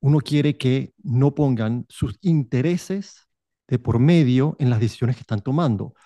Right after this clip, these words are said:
o por lo menos intereses que sean contrarios al bien común. Si todo fuera perfecto, cada acción pública, cada acción que impacta el bienestar común, uno quisiera que aquellos que la tomen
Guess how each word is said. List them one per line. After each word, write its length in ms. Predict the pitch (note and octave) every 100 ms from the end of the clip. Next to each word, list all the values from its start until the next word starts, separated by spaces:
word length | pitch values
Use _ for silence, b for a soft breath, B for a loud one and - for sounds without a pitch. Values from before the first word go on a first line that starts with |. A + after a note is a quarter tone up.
| b b
o 80 | D#3
por 120 | C3
lo 80 | B2+
menos 200 | C#3+ F3+
intereses 460 | E3 C3+ D3+ C#3+ E3
que 100 | C3
sean 220 | D#3+ D3+
contrarios 880 | - A#2 A#2 E3 G3 G3 G3+ F2 _
al 140 | A#2
bien 260 | A2 B2+ B2
común. 520 | - A#2 A2+ A2 - _ _ _ _ _ _ _
Si 160 | _ B2+
todo 200 | D3 D#3
fuera 220 | - E3+ D#3+
perfecto, 560 | C#3+ - C#3+ - A#2 b b b b b
cada 240 | D#3 F3+
acción 640 | F#3+ - - E3+ D3+ D#3 -
pública, 680 | - G3+ C3+ A2+ - G#2+ A2+
cada 240 | A#2 B2 C3
acción 640 | - - D3 B2 B2 B2+ b b _
que 340 | - A#2 A2 -
impacta 600 | A#2 A2+ C3+ C#3 - D3+ C#3
el 140 | A#2+
bienestar 640 | G#2+ A2 G#2 - C#3 C#3+ -
común, 500 | E3+ F#3+ E3+ B2 D3
uno 200 | A#2 B2+
quisiera 400 | - - D3+ B2
que 120 | -
aquellos 340 | G2 D3 D3 -
que 80 |
la 120 | D3+ C#3+
tomen 540 | E3+ D3+ A#2+ C#3